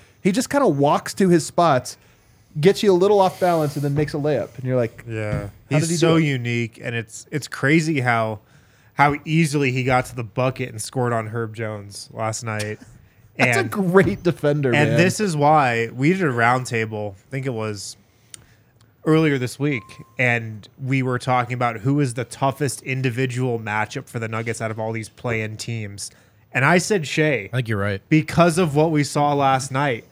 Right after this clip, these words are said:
Speaker 2: You can't stop him. Like, n-, Herb Jones is maybe, he's one of the best perimeter defenders in the Western Conference.
Speaker 1: De-, Denver doesn't have a defender as good as Herb Jones.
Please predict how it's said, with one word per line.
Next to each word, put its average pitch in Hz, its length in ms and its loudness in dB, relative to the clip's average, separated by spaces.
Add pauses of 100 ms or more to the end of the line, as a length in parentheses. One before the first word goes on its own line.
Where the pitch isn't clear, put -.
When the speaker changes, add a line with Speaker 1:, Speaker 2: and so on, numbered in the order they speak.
(300)
Speaker 2:
You 175 120 2
can't 277 240 0
stop 285 320 0
him. 139 200 -8 (320)
Like, 170 160 -2 (220)
n-, 170 140 -4 (440)
Herb 240 240 2
Jones 202 360 4
is 143 280 -2
maybe, 156 560 0 (720)
he's 147 240 0
one 151 200 2
of 160 80 2
the 151 80 4
best 151 480 2
perimeter 151 520 2
defenders 139 800 -2
in 143 180 -2
the 139 80 0
Western 123 440 -4
Conference. 120 560 2
Speaker 1:
De-, 180 40 -2
Denver 302 280 4
doesn't 220 240 4
have 175 180 4
a - 20 0
defender 139 360 0
as 117 100 -2
good 127 120 -2
as 113 100 -6
Herb 110 160 -4
Jones. 110 280 -8